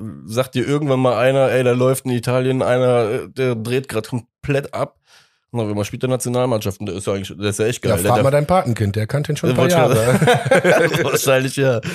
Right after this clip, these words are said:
Speaker 1: Ähm, ja. Guter Punkt auf jeden Fall mit Bergamo. Ähm, ich komplettiere das Ganze dann auch einmal.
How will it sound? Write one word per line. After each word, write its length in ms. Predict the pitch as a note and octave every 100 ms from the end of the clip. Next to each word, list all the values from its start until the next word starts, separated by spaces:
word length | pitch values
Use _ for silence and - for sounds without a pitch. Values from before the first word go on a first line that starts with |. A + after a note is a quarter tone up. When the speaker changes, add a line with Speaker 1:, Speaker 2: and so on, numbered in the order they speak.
| - - - - -
Speaker 1:
Ähm, 640 | A#2 A#2 A2+ A2+ A#2 A2 - _ _ _ -
ja. 260 | D3+ D3 - _ _ _ _ _ _ _ - _ _ _ A2
Guter 400 | A2 C#3+ D3+ C3+
Punkt 240 | C3 D3+ C#3+
auf 100 | C#3+
jeden 140 | C#3
Fall 80 | C#3+
mit 160 | C3
Bergamo. 580 | B2+ C3+ C#3+ D3 D#3 - -
Ähm, 240 | A#2 A#2
ich 100 | A2
komplettiere 400 | B2 A#2 A#2+ C3
das 140 | C3 -
Ganze 280 | C3+ C3+
dann 140 | B2+ A2+
auch 140 | A2
einmal. 380 | F2+ B2 B2+